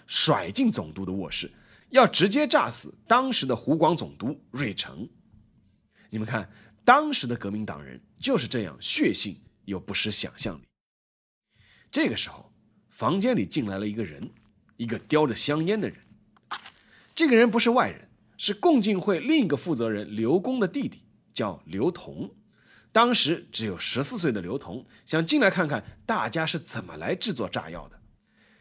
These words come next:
显然，这个房间里是不可能有“此处禁止吸烟”的标语，而孙武和他的同伴们也完全没有意识到这一点。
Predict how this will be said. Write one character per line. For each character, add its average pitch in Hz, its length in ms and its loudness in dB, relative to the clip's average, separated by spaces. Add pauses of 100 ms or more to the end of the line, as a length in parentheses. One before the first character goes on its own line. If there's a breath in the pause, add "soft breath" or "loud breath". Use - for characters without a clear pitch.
(340 soft breath)
显 156 240 2
然， 214 280 2 (200)
这 196 120 0
个 175 80 2
房 156 200 2
间 180 120 4
里 143 80 2
是 123 120 -2
不 - 160 -8
可 113 240 -4
能 123 120 0
有 95 240 -2 (160 loud breath)
“此 127 320 0
处 165 240 2
禁 170 280 2
止 92 180 -4
吸 180 300 2
烟” 226 160 2
的 151 60 0
标 82 260 -8
语， - 160 -20 (540 soft breath)
而 151 140 4
孙 320 320 4
武 156 120 2
和 113 140 -6
他 147 120 -2
的 147 100 -2
同 90 280 -12
伴 190 160 2
们 104 140 -6 (120)
也 98 120 -8
完 127 340 2
全 117 240 -4
没 113 140 -2
有 95 100 -2
意 - 140 -8
识 - 140 0
到 80 140 -12
这 - 120 -16
一 65 80 -20
点。 - 160 -20